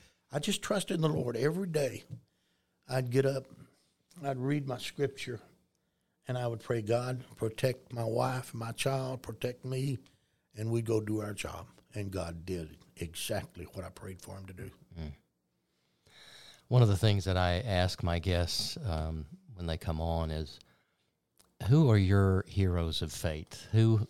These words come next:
Speaker 2: have played roles in your life that you've looked up to, that has been a role model for you, that has m-,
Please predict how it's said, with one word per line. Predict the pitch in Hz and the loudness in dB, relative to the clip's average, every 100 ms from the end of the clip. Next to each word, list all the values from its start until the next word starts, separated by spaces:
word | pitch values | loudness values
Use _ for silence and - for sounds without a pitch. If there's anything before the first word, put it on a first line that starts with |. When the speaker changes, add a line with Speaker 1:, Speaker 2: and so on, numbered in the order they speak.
| - | -2
Speaker 2:
have | 90 - | -4 -2
played | - 92 85 | 0 0 2
roles | 85 90 90 85 | 2 2 2 0
in | 85 82 | 0 0
your | 85 | 0
life | 82 82 82 - | 0 0 0 -2
that | 82 78 - - - _ _ _ | -2 -2 -4 -14 -20 _ _ _
you've | 95 80 | -4 2
looked | 101 98 | 2 4
up | 95 87 | 2 2
to, | - 95 90 85 | 2 4 4 2
that | 82 | 2
has | 82 78 82 | 0 -4 -4
been | 90 82 | 0 0
a | 80 | 0
role | 87 95 | 2 2
model | 95 87 85 | 4 2 2
for | 80 85 | 0 -2
you, | 78 80 80 | 0 0 0
that | 78 78 | 0 -2
has | 82 80 | -2 -4
m-, | - | -4